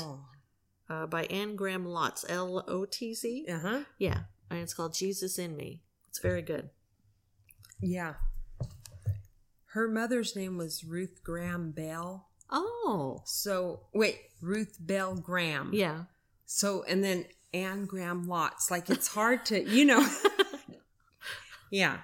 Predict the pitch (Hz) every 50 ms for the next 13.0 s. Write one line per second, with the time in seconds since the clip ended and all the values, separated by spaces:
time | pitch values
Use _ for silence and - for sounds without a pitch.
0 | - - 202 208 208 202 202 190 - 175 196 185 - - 175 151 147 147 160 170
1 | 170 175 180 170 156 139 123 - - - - - - - - 156 151 151 147 147
2 | 143 135 127 - - - - - - - - - - 127 123 120 - - - -
3 | 143 143 135 - - - - - - - - _ - - - - - - - -
4 | - - _ - - 202 214 214 220 220 214 214 220 202 - - 240 220 - -
5 | 240 240 - - - 370 415 466 440 330 294 311 339 - - - - - - -
6 | - - - - 277 285 226 175 - - 302 277 202 202 - - - 254 262 -
7 | 277 254 233 233 233 233 233 240 - 247 226 220 214 208 - 208 202 208 202 202
8 | 190 180 180 170 - 180 175 - - - 180 180 180 175 185 196 190 185 185 180
9 | 175 170 160 165 - _ _ _ - - - - 180 165 160 160 156 156 - -
10 | - - - _ _ _ - - - _ _ - - 160 160 165 170 202 208 208
11 | 208 214 214 247 240 - 262 262 247 247 196 - - - - 226 226 233 226 226
12 | - 202 185 185 - - - - - 226 220 - - 180 143 131 131 143 175